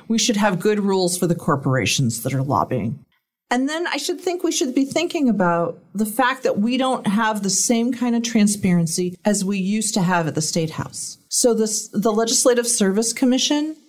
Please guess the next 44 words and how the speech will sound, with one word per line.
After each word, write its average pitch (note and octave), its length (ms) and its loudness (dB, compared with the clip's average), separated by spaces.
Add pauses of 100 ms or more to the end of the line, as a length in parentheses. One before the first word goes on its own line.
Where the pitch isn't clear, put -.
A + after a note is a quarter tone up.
(120)
basically C#4+ 380 2
these A3 200 0
are G#3 40 0
the F3+ 120 2
folks, F3+ 300 0
these G#3+ 200 0
are - 20 -2
the A3+ 80 0
lawyers G#3+ 680 2
for, F#3 580 0
uh, E3+ 200 2
the F3+ 160 -2
legislators. F#3 960 0
They B3+ 340 0
craft G3+ 480 -4
the B3 80 0
bills A3 540 0
and G3 180 4
they F#3+ 120 4
work F#3 240 2
to G3 100 2
make F#3+ 140 2
sure F#3 340 2
that F3+ 180 0
there's, F3+ 340 2
you C#3+ 220 2
know, F#2+ 120 0
internal D#3 400 0
consistency F#3 680 0
and F3 120 0
all C4 280 4
of A#3 60 -4
the F#3+ 300 0
kind A#3 180 2
of E3 140 2
details A#3 480 2
about F#3 240 2
the F3 80 2
bill. G3 400 0
So C#4 180 4
it B3+ 120 2
used D#4 440 2
to B3 80 2
be E3 500 0